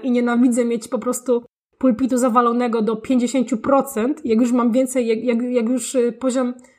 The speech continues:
poziom ikon zbliża się do pię-, do pięćdziesięciu procent ekranu, to ja po prostu czuję takie, czuję już takie nerwy, że ja to muszę uporządkować. W tym momencie ja działam tak, że mam swój system zakładek, y, zakładek w przeglądarce, które,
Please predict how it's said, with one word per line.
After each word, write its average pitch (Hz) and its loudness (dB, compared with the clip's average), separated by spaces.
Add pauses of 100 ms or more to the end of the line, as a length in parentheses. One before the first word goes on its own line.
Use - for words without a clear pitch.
poziom 262 2
ikon - 2
zbliża 262 2
się 240 -6
do 240 0
pię-, 247 -2
do 214 -4
pięćdziesięciu 262 -4
procent 254 -4
ekranu, 254 -2
to 262 -2
ja 247 2
po 226 -6
prostu 240 -8
czuję 247 -2
takie, 254 -4 (400)
czuję 262 2
już 262 2
takie 294 2
nerwy, 277 4
że 285 2
ja 254 4
to 262 0
muszę 277 2
uporządkować. 262 0 (360)
W - -8
tym 359 2
momencie 320 0
ja 269 4
działam 269 0
tak, 262 -2
że 240 -2
mam 262 0
swój 254 -2
system 254 -4
zakładek, 254 0 (360)
y, 226 0
zakładek 262 -2
w - -18
przeglądarce, 247 -2
które, 247 -2